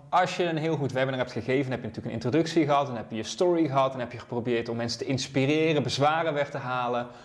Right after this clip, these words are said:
Vervolgens doe je je pitch. Dan, eh, aan het eind van de pitch komt eigenlijk de Q and A.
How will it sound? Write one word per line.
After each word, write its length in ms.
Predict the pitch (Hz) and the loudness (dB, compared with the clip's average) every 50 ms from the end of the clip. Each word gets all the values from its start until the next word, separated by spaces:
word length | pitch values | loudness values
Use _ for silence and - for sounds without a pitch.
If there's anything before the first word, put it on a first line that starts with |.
| - - | -20 -12
Vervolgens 540 | - 127 104 120 143 151 156 - - 127 117 | -10 -6 0 2 2 2 2 2 -2 -4 -2
doe 160 | - 131 120 | -2 0 2
je 100 | 120 113 | 2 2
je 100 | 113 117 | 2 0
pitch. 560 | 113 - - 240 220 226 - - - - - - - - - - - - | 0 2 2 4 4 2 0 -4 -6 -6 -8 -12 -18 -20 -20 -20 -20 -8
Dan, 420 | - 127 139 139 135 120 117 110 107 - - | -2 2 2 4 2 2 -2 -4 -8 -10 -8
eh, 400 | - 120 117 113 113 110 110 110 110 - - - - - - - | -4 -2 0 2 2 2 2 0 0 -4 -10 -16 -20 -20 -20 -6
aan 100 | - 127 | -2 -2
het 100 | 127 123 | -2 0
eind 280 | - - 156 165 165 156 | 0 0 0 2 0 0
van 160 | - 160 143 | 0 0 0
de 80 | 135 - | 0 0
pitch 520 | - - 180 151 - - - - - - - - - - - - - - _ _ | 2 2 2 2 2 0 -4 -8 -8 -10 -14 -18 -20 -20 -20 -20 -20 -20 _ _
komt 220 | - 165 156 143 | 2 2 2 2
eigenlijk 580 | - 135 147 160 160 139 151 139 135 131 131 - | 2 0 2 2 2 2 2 0 0 0 0 2
de 120 | 160 156 | 2 2
Q 60 | 135 | 4
and 100 | 131 127 | 2 2
A. 240 | 127 135 160 190 254 | 0 0 0 0 0